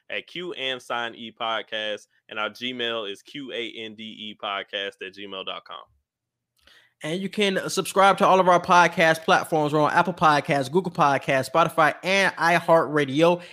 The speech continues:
Speaker 2: And wherever you listen to your, to your podcast, we are there. Subscribe to our YouTube, Q and Sign E Podcast.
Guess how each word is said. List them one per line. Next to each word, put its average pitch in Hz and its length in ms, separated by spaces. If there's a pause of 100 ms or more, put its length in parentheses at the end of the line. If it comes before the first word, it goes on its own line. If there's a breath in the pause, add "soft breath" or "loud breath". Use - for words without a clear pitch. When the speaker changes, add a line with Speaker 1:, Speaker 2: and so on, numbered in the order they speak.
(140 loud breath)
Speaker 2:
And 170 100
wherever 220 300
you 226 160
listen 220 220
to 202 40
your, 190 200
to - 140
your 190 100
podcast, 170 580
we 170 160
are 143 280
there. 160 280
Subscribe 190 440
to 190 100
our 170 120
YouTube, 190 500 (280 loud breath)
Q 254 240 (160)
and 190 260
Sign 180 380
E 160 140
Podcast. 190 680